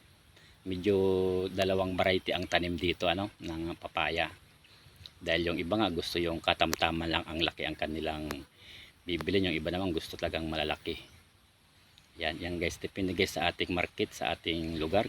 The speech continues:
kung ano ang best seller na mga laki ng papaya. At dapat natin itanim, ano.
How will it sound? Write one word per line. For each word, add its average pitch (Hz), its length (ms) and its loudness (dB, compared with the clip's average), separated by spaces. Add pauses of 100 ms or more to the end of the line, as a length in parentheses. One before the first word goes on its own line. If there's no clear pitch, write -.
kung 87 160 -4
ano 80 240 -4
ang 80 120 -4 (1500)
best 92 240 0
seller 85 400 0
na 85 80 0
mga 82 300 -2 (580)
laki 92 320 0
ng 78 160 -4
papaya. 82 480 0 (1040)
At - 160 -4
dapat 82 400 0
natin 80 640 -2
itanim, 85 400 -2
ano. 87 240 -2